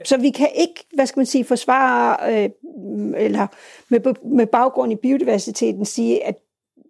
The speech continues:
at det, de, den funktion, de har for os, er den vigtigste årsag til at beskytte biodiversiteten. Det er simpelthen, øh, for at passe på den mal-, mangfoldighed, der er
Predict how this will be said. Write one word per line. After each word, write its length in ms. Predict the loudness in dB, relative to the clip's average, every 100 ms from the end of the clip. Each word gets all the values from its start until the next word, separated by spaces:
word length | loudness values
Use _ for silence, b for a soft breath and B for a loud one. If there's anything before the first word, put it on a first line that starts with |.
| -8
at 320 | -2 0 -2 _ 2
det, 200 | 2 2
de, 180 | 0 0 b b b _ -2
den 160 | -2
funktion, 480 | -2 -6 0 0 0
de 100 | -4
har 180 | -2 -2
for 160 | -2 -2
os, 400 | 0 0 -2 -12 _ _
er 320 | -2 2 2 0 B B B 0
den 220 | 0 2
vigtigste 420 | 0 2 0 2
årsag 360 | 2 2 0 0
til 120 | -2
at 40 |
beskytte 440 | -2 -4 -4 -4 -8 -10 _
biodiversiteten. 920 | -2 0 -2 -8 -6 -6 -8 -10 -18 -18 _ _ _
Det 140 | 2 2
er 60 |
simpelthen, 600 | 2 0 2 2 0 -4 -2
øh, 280 | 0 0 -2
for 480 | -4 0 2 2 0
at 60 | 0 -2 _
passe 220 | -2 -2 -2
på 60 |
den 200 | 0 2
mal-, 180 | 0 0 0
mangfoldighed, 800 | 0 0 0 0 -2 -2 0 0
der 80 | 0
er 280 | 2 2